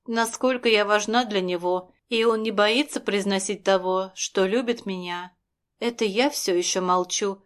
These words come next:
потому как знаю, что эти слова нужно говорить только когда я смогу целиком и полностью отдать ему себя. Не найдя на снимках ни Демьяна, ни блондинки, убираю телефон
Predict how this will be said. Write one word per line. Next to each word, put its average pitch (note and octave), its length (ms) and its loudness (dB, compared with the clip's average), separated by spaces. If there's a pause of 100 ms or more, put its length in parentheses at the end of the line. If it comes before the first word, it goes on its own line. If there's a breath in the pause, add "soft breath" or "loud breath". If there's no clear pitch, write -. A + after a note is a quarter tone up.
потому A3+ 440 0
как A3 180 0
знаю, G#3+ 320 -2
что - 220 0
эти G3+ 220 2
слова G#3 380 2
нужно G3+ 300 -2
говорить G3+ 400 2
только G3+ 300 2
когда G3 260 0
я G3 140 2
смогу G3 340 -2
целиком G3 600 0
и F#3 40 0
полностью F#3 720 -2 (100)
отдать F#3+ 460 0
ему F#3 160 -2
себя. F3+ 560 -4 (840)
Не A#3 160 0
найдя B3 320 2
на D4+ 160 0
снимках G#3 500 -2
ни G3+ 140 0
Демьяна, G3 500 0
ни F#3 160 -2
блондинки, G3 760 -2 (160 loud breath)
убираю G3+ 520 4
телефон G3+ 720 -2